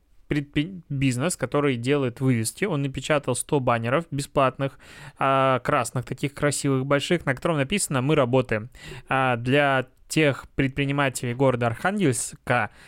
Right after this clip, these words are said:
которые открываются после, ну, вот это вот, э, стопа не работает, то есть после,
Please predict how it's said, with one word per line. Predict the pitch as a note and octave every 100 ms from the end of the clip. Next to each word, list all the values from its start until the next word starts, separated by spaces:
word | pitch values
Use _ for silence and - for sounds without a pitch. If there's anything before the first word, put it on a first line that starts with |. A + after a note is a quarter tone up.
| -
которые | - C3 D3+ B2
открываются | - C3 C#3+ F3 D3+ - C#3
после, | - C#3+ C#3+ - C#3+ C#3+ C3+ C3 A#2+ C3
ну, | E3
вот | B2+
это | - A#2+
вот, | A#2 A2+ -
э, | A#2 A2+ -
стопа | - - C#3+ C#3+ C3 B2+ B2 A#2
не | B2+ C3
работает, | A#2+ G#2+ A#2 A2 -
то | -
есть | A2 -
после, | F#3 -